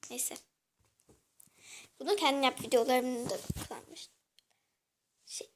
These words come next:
eh. Bir dakika. Tutamadım. Ah! Dokuz olarak, e,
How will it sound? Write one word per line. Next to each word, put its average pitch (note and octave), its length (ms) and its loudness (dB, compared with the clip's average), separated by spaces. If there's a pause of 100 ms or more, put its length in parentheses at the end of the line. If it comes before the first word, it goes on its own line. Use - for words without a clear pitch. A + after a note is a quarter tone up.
(140)
eh. - 340 -2 (2000)
Bir C4 80 -12
dakika. C4+ 180 -10 (320)
Tutamadım. C4+ 400 4 (3500)
Ah! A#4+ 400 12 (1700)
Dokuz F#4+ 360 12
olarak, D4+ 880 12
e, C4+ 380 12